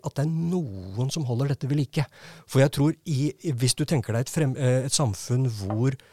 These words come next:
hvor det ikke er noen som på en måte kan svare hvis det dukker opp et spørsmål, hva betyr egentlig menneskesønnen?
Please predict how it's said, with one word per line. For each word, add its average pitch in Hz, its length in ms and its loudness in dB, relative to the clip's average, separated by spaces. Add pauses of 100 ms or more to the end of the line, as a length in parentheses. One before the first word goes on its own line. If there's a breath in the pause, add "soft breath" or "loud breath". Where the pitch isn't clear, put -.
(220 loud breath)
hvor 110 480 -2
det - 120 -4 (240)
ikke - 240 -2
er 120 60 4
noen 143 680 2
som 139 100 -2
på 123 80 -2
en 139 80 2
måte 123 240 -2
kan 110 340 -2
svare 127 640 0
hvis 123 120 -4
det 131 100 -4
dukker - 300 -4
opp - 100 -8
et 123 120 -4
spørsmål, - 380 -2
hva 107 160 2
betyr 110 540 -6 (160)
egentlig 101 760 -2 (500 loud breath)
menneskesønnen? 104 800 -2